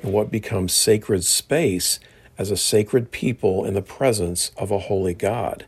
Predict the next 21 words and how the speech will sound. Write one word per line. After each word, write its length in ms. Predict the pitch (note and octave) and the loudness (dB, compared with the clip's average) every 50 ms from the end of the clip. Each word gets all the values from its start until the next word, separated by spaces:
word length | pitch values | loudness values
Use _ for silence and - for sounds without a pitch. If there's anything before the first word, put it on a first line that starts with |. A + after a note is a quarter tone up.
| - - - - - - - | -20 -20 -20 -20 -18 -10 -8
And 120 | G#2 F#2 | -8 -6
for 200 | - G2+ G2 B2 | -2 0 2 4
us, 260 | - - - - - | 4 2 2 0 -2
with 100 | - F2+ | -2 -2
our 120 | F#2+ F#2+ F#2 | -2 -2 -2
busy 340 | F2 F#2 G2+ G#2 G#2 C3 A#2 | 0 2 2 2 2 2 0
schedules 680 | - - - A2+ F#2+ F#2 F#2 G2+ F#2+ F2+ F2+ F2 - | 0 0 0 0 0 0 0 0 -2 -2 -2 -2 -2
and 120 | G2+ F2 | -4 -4
our 80 | E2 E2+ | -4 -4
distracted 680 | E2 E2 - - - - G2+ G2+ F#2+ - - F2 D#2+ | -6 -6 -8 -6 -4 -2 -2 -2 -2 -2 -4 -6 -4
minds, 600 | F2 F2+ G2+ A2 A2 G2+ E2+ F2 F2+ - - - - - - - - - - - | -2 -4 -2 -2 -2 -2 -4 -4 -6 -6 -8 -14 -16 -20 -20 -20 -20 -14 -10 -4
do 180 | F#2+ G#2+ A#2+ C3+ | 0 2 2 4
we 440 | B2+ B2 A2 G#2 G2+ G2+ G#2 A#2 | 4 4 4 4 4 2 0 -2
do 220 | A#2+ - A2 G2+ G2+ | -2 0 0 0 2
the 120 | G#2 G#2 | 2 0
same? 600 | G2 - - B2 C3+ A2+ G#2 - - - G2 A2+ A#2+ | 0 0 0 0 0 0 -2 -4 -6 -10 -12 -14 -10
Do 100 | - F#2+ | -8 -4
we 140 | F#2 G2 G2+ | -2 0 0
observe 640 | G2+ G2 F#2+ F#2 G#2 G#2 G2 G2+ G2 F#2 F2+ F2 - - - - - - - - _ _ - - - | 0 0 -2 -2 2 2 4 4 4 2 0 -4 -10 -20 -20 -20 -20 -20 -20 -20 _ _ -20 -16 -8
sacred 500 | - - - - G2+ F2+ - G2 F2+ F2 | -2 0 2 2 2 2 0 -4 0 0
space 640 | - - - - C3 B2 G#2 E2 F2 - - - | 0 0 2 2 2 2 2 2 0 -2 -4 -4